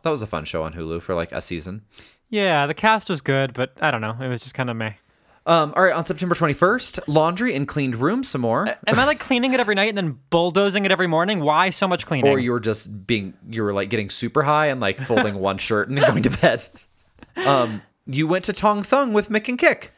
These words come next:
Speaker 1: Tung Thong, sorry.
Speaker 2: Tung Thong.
Speaker 1: Tung Thong.
Speaker 2: Famously Tung Thong, 'cause, w-, 'cause how
Speaker 1: Uh-huh.
Speaker 2: much worse could it be?
Speaker 1: <laughs> It was very nice.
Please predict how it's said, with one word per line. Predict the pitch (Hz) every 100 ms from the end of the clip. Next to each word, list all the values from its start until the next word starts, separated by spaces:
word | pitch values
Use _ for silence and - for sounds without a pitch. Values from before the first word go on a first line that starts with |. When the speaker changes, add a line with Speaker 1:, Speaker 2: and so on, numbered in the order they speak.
| -
Speaker 1:
Tung | 180 165
Thong, | 156 160 123 87
sorry. | - 135 117 - -
Speaker 2:
Tung | 185 180
Thong. | 151 127
Speaker 1:
Tung | 180 147
Thong. | 101 90 - -
Speaker 2:
Famously | 165 139 131 127 123
Tung | - 127
Thong, | - 123 120
'cause, | 117 110 -
w-, | 135 - -
'cause | - 101
how | 143
Speaker 1:
Uh-huh. |
Speaker 2:
much | 139 127
worse | 131 -
could | 117
it | 113
be? | 113 - 220 214
Speaker 1:
<laughs> | 185 -
It | 123
was | 113
very | 110 170 147 95
nice. | 76 104 -